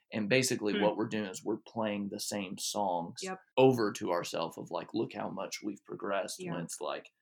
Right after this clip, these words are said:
Speaker 1: actually in reality, there's a lot of terrible
Speaker 2: Mm.
Speaker 1: things that are still happening, which the end of the video gets at that of
Speaker 2: Right.
Speaker 1: like, you know, you've got the,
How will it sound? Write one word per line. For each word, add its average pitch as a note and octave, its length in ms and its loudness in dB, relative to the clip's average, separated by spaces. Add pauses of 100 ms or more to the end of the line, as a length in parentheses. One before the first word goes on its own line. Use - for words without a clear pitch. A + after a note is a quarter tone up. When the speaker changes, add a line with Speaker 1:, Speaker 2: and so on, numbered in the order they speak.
(300)
Speaker 1:
actually C3 420 6
in G2+ 80 -2
reality, E2+ 640 2
there's A2+ 220 0
a F2+ 140 -4 (100)
lot A#2 380 8
of F#2+ 120 -2
terrible F#2+ 380 -2
Speaker 2:
Mm. F#2 100 -2
Speaker 1:
things E2 280 -2
that D#2+ 100 -6
are D#2+ 80 -6
still - 260 -6
happening, - 580 -8 (380)
which C#3+ 260 4
the A#2 220 4
end F#3 180 8
of C3 120 8
the G#2 80 -2
video F2+ 420 0
gets E2+ 320 -2
at D#2+ 160 -8
that D2 240 0
of F3 100 -6
Speaker 2:
Right. F3 140 -2
Speaker 1:
like, E2 280 -2
you G2 120 -4
know, G2 60 -6
you've G2+ 240 -6
got - 260 -2
the, C#2+ 240 -6